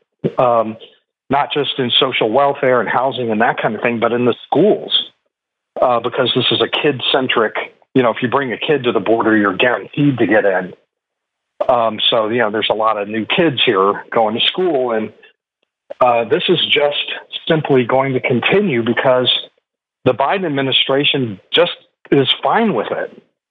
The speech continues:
Like, they just are fine with it. New York is saying, "Bail us out. You know, we, we need a hundred billion dollars or whatever."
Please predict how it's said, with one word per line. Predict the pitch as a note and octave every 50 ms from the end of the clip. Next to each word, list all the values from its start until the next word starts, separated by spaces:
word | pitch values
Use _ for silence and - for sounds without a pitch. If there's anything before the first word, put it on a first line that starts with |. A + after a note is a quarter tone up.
| _ _ _ -
Like, | A#2+ A#2+ - -
they | B2+ A#2
just | A2 - D3 C#3+ - C3+
are | B2 - -
fine | C#3+ D#3 F3 F#3+ E3+
with | C3 A2+ A#2
it. | G#2+ G2
New | A#2 C#3 C#3+
York | C3 C#3 E3 F3+ F3+ -
is | C3+ - - -
saying, | C#3+ C3+ C3 B2+ B2 A#2 - _ _ _ _ _ _ _ _ _ G2+
"Bail | - C#3 D#3 D#3 C#3+ C3
us | A#2 - -
out. | D#3 E3 F3 B2 G#2 - - - - - _ -
You | C3+ B2+
know, | B2+ B2 B2+
we, | B2 B2+ B2+ B2+ B2
we | B2 G#2+ A#2+ B2+
need | C3+ C#3+ C#3+ D3 C#3
a | B2+ A#2
hundred | - D3 D#3 C#3 B2+ C3 A#2
billion | G2+ C#3+ D3+ D3+ D3 D3 B2 A#2+
dollars | B2+ A#2+ D3+ E3 B2+ F#2 G2+ G#2+ A2+ B2
or | G#2
whatever." | G#2+ B2+ A#2+ A#2+ G#2+ A#2+ C3 C3+